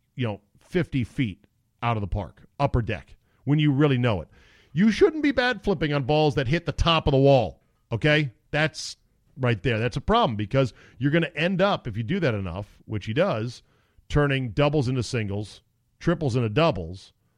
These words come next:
and sometimes outs out of what should be base hits. But I know, that's just me being old and crotchety saying you're not playing the game of baseball the way it should be played.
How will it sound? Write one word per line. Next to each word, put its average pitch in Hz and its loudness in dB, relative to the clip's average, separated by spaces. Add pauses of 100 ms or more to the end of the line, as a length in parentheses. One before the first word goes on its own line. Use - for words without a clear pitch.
(220)
and 127 -2
sometimes 131 0
outs - -10 (640)
out 120 2
of 117 0
what 113 -2
should 160 0
be 113 -2
base 98 -6
hits. - -16 (1500)
But 98 -8
I 151 0
know, 87 -6
that's 95 -10
just 98 -6
me 113 0
being 107 0
old 165 2
and 185 -2
crotchety 104 -4
saying 104 -4 (160)
you're 90 -10
not 110 -8
playing 123 -6
the 120 -6
game 110 -2
of 101 -4
baseball 98 -4
the 90 -8
way 87 -6
it 82 -8
should 85 -12
be 80 -10
played. 65 -18